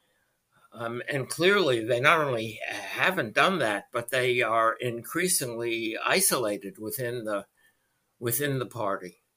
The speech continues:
And I think there are now Republicans who would like to get rid of Trump and replace him with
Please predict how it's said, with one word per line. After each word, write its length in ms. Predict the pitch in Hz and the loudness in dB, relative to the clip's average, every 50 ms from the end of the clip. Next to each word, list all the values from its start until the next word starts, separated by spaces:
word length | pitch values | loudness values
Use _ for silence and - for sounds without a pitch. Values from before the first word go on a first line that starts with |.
| _ _ _ _ _ _ _ _ _ _ _ _ - | _ _ _ _ _ _ _ _ _ _ _ _ -6
And 200 | - 156 147 139 - - | -4 -4 -2 0 0 0
I 140 | 147 165 | 2 2
think 440 | 160 - - - 220 233 226 226 - | 2 2 2 2 2 0 0 -2 -2
there 280 | 151 147 135 135 139 135 | 2 4 6 6 6 6
are 500 | 143 160 156 160 170 170 151 147 - - - - | 8 8 8 8 8 8 6 6 2 0 -6 -6
now 360 | 131 131 139 151 147 147 151 | 0 2 4 6 6 6 4
Republicans 1040 | 151 143 131 123 131 131 127 - 151 151 151 151 147 135 - 143 131 120 117 - - | 4 2 0 0 0 0 0 4 4 4 4 4 2 0 0 0 -2 0 -2 -2 -2
who 340 | - 139 139 127 127 123 113 107 107 117 | -2 -2 -2 -2 -2 -4 -6 -8 -10 -8
would 260 | 117 123 123 127 120 120 98 - - 123 123 | -4 -2 -2 -2 -2 -4 -8 -16 -12 -8 -4
like 380 | 127 135 147 151 156 151 - - | 0 2 4 4 2 0 -2 -6
to 100 | - 139 | -6 0
get 280 | 120 127 127 123 - 127 | 4 4 4 4 4 2
rid 240 | 151 175 175 151 | 4 4 6 6
of 220 | 139 113 98 - - - - - - _ _ - | 4 2 0 -2 -10 -14 -14 -18 -20 _ _ -10
Trump 440 | - - 143 127 110 107 107 - _ _ _ _ _ _ _ _ _ _ _ _ _ _ _ _ _ - | -2 2 4 4 4 2 -2 -8 _ _ _ _ _ _ _ _ _ _ _ _ _ _ _ _ _ -4
and 220 | 135 131 131 123 | -2 0 0 0
replace 640 | 123 143 151 151 - 165 170 175 190 196 190 - - | 2 0 0 0 2 4 8 8 8 8 8 6 6
him 260 | 151 135 127 127 127 | 4 4 2 2 0
with 300 | 127 139 135 - - | 0 2 2 0 -2